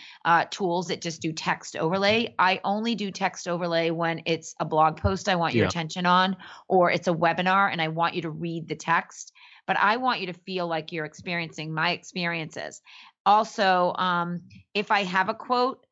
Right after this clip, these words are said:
Speaker 1: and I do on my Instagram expert, every twelfth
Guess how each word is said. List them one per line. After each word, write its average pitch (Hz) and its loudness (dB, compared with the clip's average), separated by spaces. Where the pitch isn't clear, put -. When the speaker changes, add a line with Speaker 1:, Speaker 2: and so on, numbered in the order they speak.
Speaker 1:
and 202 -4
I 180 0
do 196 -6
on 180 0
my 165 -2
Instagram 175 -8
expert, 196 -6
every 180 -4
twelfth 180 -4